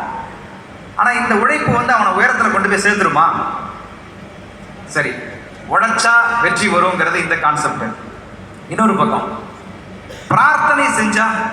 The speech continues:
வெற்றி வந்துருமா? அப்படி நிறைய பேர், சாமி, நீங்க நிறைய கோயில்கள்ல இன்னைக்கு கூட்டமே, அது செவ்வாய்க்கிழமையாச்சுன்னா யார் அதை கிளப்பி விட்டாங்கன்னு தெரியல. நான்லாம் தீவிரமான முருக பக்தர், முருகன் டாலர் போட்டிருப்பேன், முருகருக்கு பாட்டு எழுதியிருப்பேன். நான் வந்து பில்லா படத்துல எழுதின சேவல் கொடி தான் பறக்குதுடா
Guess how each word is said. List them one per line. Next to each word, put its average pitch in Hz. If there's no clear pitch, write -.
வெற்றி 185
வந்துருமா? 131
அப்படி -
நிறைய 165
பேர், 175
சாமி, 160
நீங்க 143
நிறைய 180
கோயில்கள்ல 170
இன்னைக்கு 143
கூட்டமே, 160
அது -
செவ்வாய்க்கிழமையாச்சுன்னா 190
யார் 170
அதை 180
கிளப்பி 180
விட்டாங்கன்னு 160
தெரியல. 165
நான்லாம் 214
தீவிரமான 220
முருக 190
பக்தர், 147
முருகன் 170
டாலர் 156
போட்டிருப்பேன், 175
முருகருக்கு 170
பாட்டு 165
எழுதியிருப்பேன். 165
நான் 175
வந்து 170
பில்லா 175
படத்துல 170
எழுதின 165
சேவல் 185
கொடி 170
தான் 160
பறக்குதுடா 165